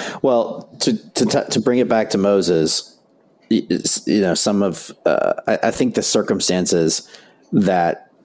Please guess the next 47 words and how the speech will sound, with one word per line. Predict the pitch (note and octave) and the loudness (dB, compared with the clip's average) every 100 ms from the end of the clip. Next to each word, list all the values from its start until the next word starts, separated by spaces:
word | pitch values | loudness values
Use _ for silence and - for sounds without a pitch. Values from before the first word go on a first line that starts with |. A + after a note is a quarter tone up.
| - | -6
transpired | A#2 G#2 - F#2+ F2 E2+ | -2 -2 0 0 0 2
last | F2+ F2+ - - | 2 0 0 0
year, | E2+ D#2+ D#2+ - - - _ | 2 2 0 -6 -20 -20 _
um, | F#2+ F2 E2 D#2+ D#2+ _ _ _ _ | -4 -2 -2 -4 -6 _ _ _ _
you | - | -2
know, | E2+ C#2 - - _ - | -2 -2 -8 -18 _ -2
uh, | - - - | -2 -2 0
really | A2+ B2 C3 B2+ A2+ | 2 4 4 4 4
convinced | G#2 G#2 F#2+ F2 | 2 2 2 0
them | F#2 | 0
they | F2+ | 2
needed | F2+ E2 | 2 2
to | E2 | 2
go | F#2 E2+ | 2 0
out | D#2+ | 0
and | E2 | 2
make | F2 F2+ | 2 2
the | - | 0
move | E2+ E2 C#2+ | 2 0 0
that | - | -2
they | D#2+ | 0
did | F2 E2 | 2 2
and | D#2+ | 0
bring | E2 E2 | 0 0
in | D#2 | 0
a | |
guy | D#2 D2 | 0 0
like | D2+ C#2+ | 0 0
Moses. | E2 E2 D#2+ D#2 C2+ | 2 2 2 0 0
And, | E2 - - - | -2 -2 -2 -2
and, | F#2 E2 - - - - _ | 0 0 -2 -10 -16 -20 _
you | - | 0
know, | F#2+ E2+ | 2 2
looking | A2 A2 G#2+ | 0 0 0
at | G#2+ | 2
it | F#2 | 0
on | E2+ | 0
paper, | G2+ G2+ D2 | 0 2 2
it | |
looks | F2 - | 2 0
like | F#2 E2 | -2 -2
a | |
really | F#2+ F2 F2 | 2 2 2
smart | - F2 D#2 B1 | 0 -2 -2 0
move. | F2+ E2+ D2+ | 2 2 2
And | D#2 D#2 | 0 0
I, | - C2+ | -2 -2